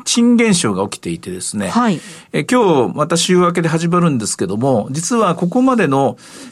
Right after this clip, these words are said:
Speaker 1: え、四月の二十七日からの、毎週毎週月曜日、もしくは一回祝日があって火曜日、週明け、ずっとプラスなんですよ。
Speaker 2: あ、そ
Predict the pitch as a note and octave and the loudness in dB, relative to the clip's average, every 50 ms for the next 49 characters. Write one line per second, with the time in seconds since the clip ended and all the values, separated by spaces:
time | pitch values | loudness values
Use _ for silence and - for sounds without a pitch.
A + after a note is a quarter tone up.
0 | _ - - C#3 - - - F#3+ G#3 A3+ B3 A#3+ - B3+ A#3+ A3 G3 F3 F3 A3 | _ -8 -6 -4 -4 -2 -2 0 0 0 0 0 0 2 2 4 4 6 4 4
1 | A#3+ A#3 C4 A3 F#3+ D#3+ C#3 C#3 D3+ F3+ A3 A#3 B3+ B3 A#3+ A#3 - - - D#3 | 4 2 2 2 2 2 2 2 2 2 4 4 4 2 2 0 -4 -4 -4 -2
2 | C#3 B2 A2+ A2 G#2 A#2+ C3+ C3+ A#2+ G#2 - - - _ _ _ _ _ _ _ | 0 0 0 0 2 2 2 2 2 0 -4 -8 -16 _ _ _ _ _ _ _
3 | _ _ _ B3+ F3+ C3+ D3 E3+ G3 F3+ - - G3+ F#3+ F3+ F3 F3 E3+ E3+ E3+ | _ _ _ -6 -2 0 2 2 2 0 2 2 2 4 4 4 4 2 2 2
4 | - E3+ D#3 D3 D#3+ D#3+ E3 - G#3 F#3+ F3 D3 C3 B2+ E3 G3 F#3+ - - F#3+ | 2 2 2 2 2 0 0 0 0 2 2 2 0 0 0 0 -2 -2 0 0
5 | D#3 C#3+ C3 A#2+ F2+ G#2+ D#3+ F3 - _ - - B3 A#3+ A3 - - B3+ A3+ A3 | 2 2 2 2 0 -2 -6 -8 -10 _ -6 -2 -2 0 0 -2 -2 -2 -2 -2
6 | G#3 - - G#3+ G#3 F#3+ - - - - A2+ A#2+ B2+ B2 G2+ F#2+ - - - E3+ | -2 -4 -2 -4 -4 -4 -4 -8 -6 -4 0 0 0 0 0 -2 -4 -2 0 2
7 | F#3 F#3+ F#3 E3 E3+ - F3 D3+ E3 - - - - - - - - _ _ - | 2 2 0 0 0 0 -2 -2 -2 -4 -12 -20 -20 -20 -20 -20 -20 _ _ -20
8 | _ _ _ _ _ _ _ - E3+ G3 A#3 A3+ - _ - - G#3+ - - C4 | _ _ _ _ _ _ _ -6 -2 -2 -2 -4 -6 _ -8 -8 -8 -6 -4 -6
9 | G#3+ - A#3 G3 A2 F#2+ E3+ - - - - - - _ _ - C#4 C#4 - - | -4 -2 -2 -2 -2 -2 -4 -8 -10 -12 -12 -16 -20 _ _ -2 -2 -2 -4 -6
10 | _ - - - - | _ -16 -12 -8 -6